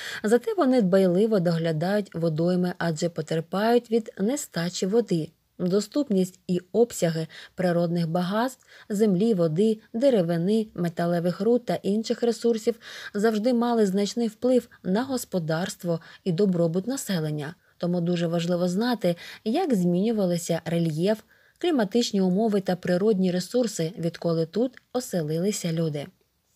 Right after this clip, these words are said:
Цінною для істориків інформацією є відомості про те,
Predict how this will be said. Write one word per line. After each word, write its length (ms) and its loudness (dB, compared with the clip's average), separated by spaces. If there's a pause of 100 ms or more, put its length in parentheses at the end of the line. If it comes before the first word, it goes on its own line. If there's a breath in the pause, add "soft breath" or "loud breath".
(1500 soft breath)
Цінною 440 8
для 160 8
істориків 760 2
інформацією 1080 2
є 240 8
відомості 560 4
про 180 0
те, 320 4